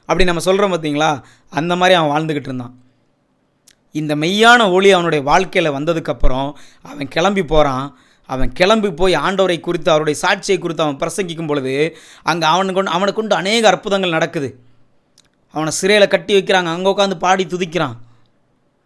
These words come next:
அந்த அப்போஸ்தலனாகிய பவுல் வாழ்க்கையில அவர் எங்கெல்லாம் போறாரோ, அங்கெல்லாம் அவர் ஆராதிக்கிற தான், இந்த ஆண்டவரை ஆராதிக்கிற ஒரு கூட்டத்தை எழுப்பி,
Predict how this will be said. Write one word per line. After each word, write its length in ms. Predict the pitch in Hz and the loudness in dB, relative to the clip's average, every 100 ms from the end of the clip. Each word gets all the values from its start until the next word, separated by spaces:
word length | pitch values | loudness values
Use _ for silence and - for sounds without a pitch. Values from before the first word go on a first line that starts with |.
| _ _ _ _ | _ _ _ _
அந்த 220 | - 127 | -12 -10
அப்போஸ்தலனாகிய 440 | 127 240 220 220 180 | -4 0 0 0 0
பவுல் 340 | 156 202 220 | 4 4 4
வாழ்க்கையில 680 | 175 190 - 190 156 156 170 - - | 2 0 2 2 2 2 0 -6 -8
அவர் 220 | - 151 | 0 0
எங்கெல்லாம் 500 | 151 190 226 240 247 | 0 2 6 8 6
போறாரோ, 240 | 202 202 196 | 4 4 6
அங்கெல்லாம் 380 | 185 175 202 | 4 4 4
அவர் 100 | 202 | 4
ஆராதிக்கிற 640 | 175 160 165 185 180 165 156 | 4 4 4 4 2 -4 -2
தான், 280 | 151 170 | -2 -2
இந்த 160 | 175 151 | -2 -4
ஆண்டவரை 460 | 135 151 196 190 165 | -2 0 2 2 0
ஆராதிக்கிற 440 | 170 185 175 180 | 0 -2 -4 -2
ஒரு 140 | 165 | -4
கூட்டத்தை 400 | - 180 175 156 | -2 -6 -4 -4
எழுப்பி, 440 | 151 165 160 165 | -4 -4 0 2